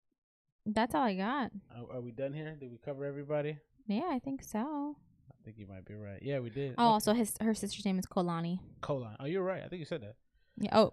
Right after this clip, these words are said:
Speaker 1: previews. Okay. So I, I can get to the previews real quick. I'll go
Speaker 2: Okay.
Speaker 1: through. Elizabeth's family continues their investigation into Andre's past.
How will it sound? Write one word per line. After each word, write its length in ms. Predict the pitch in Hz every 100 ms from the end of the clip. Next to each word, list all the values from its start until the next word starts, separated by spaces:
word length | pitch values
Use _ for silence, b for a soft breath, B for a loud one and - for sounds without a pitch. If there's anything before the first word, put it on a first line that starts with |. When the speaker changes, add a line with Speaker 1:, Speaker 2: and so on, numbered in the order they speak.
| -
Speaker 1:
previews. 400 | 220 190 180 -
Okay. 300 | 208 190 214 - B B
So 420 | - 220 208 208 -
I, 160 | 202 196 202
I 20 |
can 160 | 190
get 180 | 214 185
to 60 | -
the 80 | 185
previews 200 | 156 -
real 80 | -
quick. 260 | - - - -
I'll 120 | 185
go 100 | 190
Speaker 2:
Okay. 100 | 185
Speaker 1:
through. 220 | 190 175 b b b
Elizabeth's 420 | 214 220 220 233
family 260 | - 208 208
continues 380 | 220 220 202 196
their 100 | 190
investigation 720 | 185 185 - 185 185 196 185
into 240 | 185 190 -
Andre's 380 | 185 175 175
past. 480 | - 202 262 - -